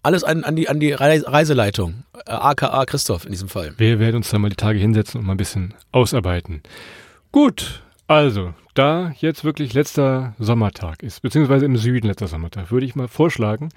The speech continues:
Speaker 2: schnell Podcast-Player aus, wo die Sonne scheint, wo es noch schön ist, raus mit euch, raus, raus, raus, ob es mit dem Fahrrad ist oder eine kleine Wanderung oder einfach ein bisschen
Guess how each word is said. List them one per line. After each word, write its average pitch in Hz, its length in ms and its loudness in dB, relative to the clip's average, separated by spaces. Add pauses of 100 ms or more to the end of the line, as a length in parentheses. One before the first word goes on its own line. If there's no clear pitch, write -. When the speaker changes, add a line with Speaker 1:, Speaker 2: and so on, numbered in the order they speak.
(380)
Speaker 2:
schnell 143 380 0 (160)
Podcast-Player 151 680 0
aus, 147 300 0
wo 143 120 4
die 160 80 4
Sonne 147 240 4
scheint, 170 360 2
wo 160 100 0
es 151 60 -6
noch 147 100 -4
schön 175 200 -2
ist, 170 260 -6 (260)
raus 165 320 4
mit 135 160 -2
euch, 135 420 -4
raus, 175 420 0
raus, 151 300 0
raus, 165 400 0 (420)
ob - 180 2
es 143 100 0
mit 160 100 -2
dem 139 80 -4
Fahrrad 151 400 -2
ist 147 260 -6
oder 151 120 -4
eine 143 100 -4
kleine 139 240 -4
Wanderung 147 420 0
oder 147 220 -2
einfach 139 160 -4
ein 127 80 2
bisschen 135 320 -2